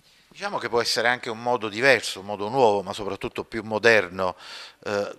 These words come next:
mi consenta la battuta, visto che l'era internetiana ormai ci sovrasta, quattro punto zero addirittura guardando domani, cinque punto zero di promuovere il territorio.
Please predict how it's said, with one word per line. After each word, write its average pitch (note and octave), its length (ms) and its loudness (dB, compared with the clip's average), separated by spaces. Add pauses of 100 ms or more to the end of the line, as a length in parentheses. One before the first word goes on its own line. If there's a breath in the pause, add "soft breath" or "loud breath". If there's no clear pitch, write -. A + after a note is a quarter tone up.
(100)
mi G#2 360 -8
consenta G#2+ 380 0
la G#2+ 100 4
battuta, G#2 480 -2
visto G2 240 -2
che G2 280 -2
l'era G#2+ 260 2
internetiana G#2 800 4
ormai G2 320 2
ci F#2 280 -6
sovrasta, A2 720 4 (520 loud breath)
quattro C3+ 420 6
punto A#2+ 320 0
zero C3 320 10
addirittura A#2 580 6
guardando A#2 500 10
domani, C3 420 8
cinque A#2+ 340 -2
punto A#2+ 340 0
zero A2+ 380 6 (280 loud breath)
di A#2+ 180 0
promuovere A#2+ 440 4
il G#2+ 80 -4
territorio. G#2 600 2